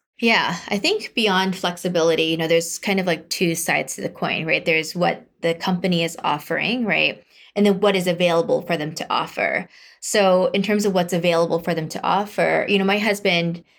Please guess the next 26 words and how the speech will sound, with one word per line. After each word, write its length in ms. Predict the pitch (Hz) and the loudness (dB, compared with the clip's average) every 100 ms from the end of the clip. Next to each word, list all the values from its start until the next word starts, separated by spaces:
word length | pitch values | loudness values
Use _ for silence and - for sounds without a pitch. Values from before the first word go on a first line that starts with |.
| _ _ | _ _
I'm 100 | 190 | 0
gonna 140 | 180 175 | 0 2
digress 360 | 160 160 170 | 0 0 -2
a 60 | 170 | 0
little 180 | 170 165 | 2 2
bit, 80 | |
but 120 | 190 185 | 2 2
my 80 | |
husband 500 | 190 190 180 175 175 | 2 0 0 0 0
has 920 | 175 - 190 185 202 170 165 160 - - | 0 0 2 2 4 2 2 -2 -10 -8
childcare 480 | - 165 170 165 160 | 0 0 0 -2 -2
benefits 400 | 156 160 - - | -6 -4 -6 -4
for 120 | 165 | -4
his 140 | 170 | -4
company, 520 | - 170 175 - 101 180 | -4 -4 -4 -4 -2 0
right? 360 | 147 143 - _ - _ | 2 0 -2 _ -20 _
That, 340 | 196 180 170 - | 2 4 2 0
and 120 | 185 | 0
he's 200 | 214 196 | 0 2
worked 220 | 190 202 | 0 0
for 80 | 226 | -2
that 140 | - | -2
company 260 | 180 175 160 | -2 -2 -4
for 140 | 160 | -6
fourteen 720 | 160 - 170 - - 165 156 | -10 -2 -2 -2 -6 -4 -4
years. 600 | 160 190 - 113 233 - | -2 -2 -2 -4 -6 -10